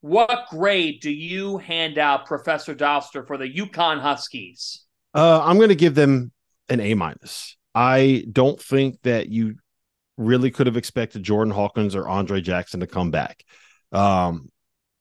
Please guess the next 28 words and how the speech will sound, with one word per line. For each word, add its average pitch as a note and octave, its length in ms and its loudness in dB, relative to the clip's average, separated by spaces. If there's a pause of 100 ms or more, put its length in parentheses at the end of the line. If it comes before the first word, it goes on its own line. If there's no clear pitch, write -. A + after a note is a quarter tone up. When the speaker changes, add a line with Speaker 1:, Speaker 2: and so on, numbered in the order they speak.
(100)
Speaker 2:
I A2 120 0
think A#2+ 300 0
that G#2+ 380 0 (540)
getting C#3 280 4
Adama A#2+ 340 4
Sanogo A#2 760 2
back A#2 360 -6 (160)
would A2 200 -4
have G#2+ 320 -2 (240)
been A2 140 -6
a G#2 60 -6
home A2 280 0
run. C#3+ 280 0 (400)
I A2 100 -2
don't A#2+ 180 -4
think A#2+ 280 -4
that A2 180 -2
it G#2 80 -8
was G#2 480 -4 (100)
ever A2+ 260 0
realistic A2+ 680 0
that F#2 80 -6
you F#2 120 -6
were F#2+ 80 -4
gonna F#2 160 -2
have F2+ 220 -4
both G2+ 260 0
Adama F#2+ 500 -2